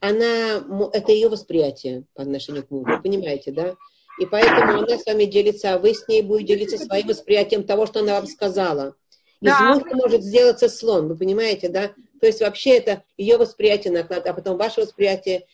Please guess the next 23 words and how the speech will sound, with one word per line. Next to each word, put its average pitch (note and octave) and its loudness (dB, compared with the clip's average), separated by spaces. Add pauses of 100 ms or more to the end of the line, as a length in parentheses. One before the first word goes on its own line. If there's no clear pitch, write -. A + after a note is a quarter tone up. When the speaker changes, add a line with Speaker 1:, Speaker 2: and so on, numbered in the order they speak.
Speaker 1:
и - -6
получается G#3 0
много A3+ 4
надумывано, F3+ 0
на-, - -8
ну, C#4+ -4 (280)
вещей, B3 -4
которые A#3 4
на G3+ 0
самом - -12
деле G3+ 0
Speaker 2:
Ну, E4 2
а F#4 2
что G#4+ 0
же, A#3+ 2
Speaker 1:
никакие. - -6 (240)
Speaker 2:
ну, C#4+ -4
люди F#4+ -6
Speaker 1:
И - -2
Speaker 2:
же A3+ 4
к G3+ 2
Speaker 1:
на G#3+ 2
этом C4+ 6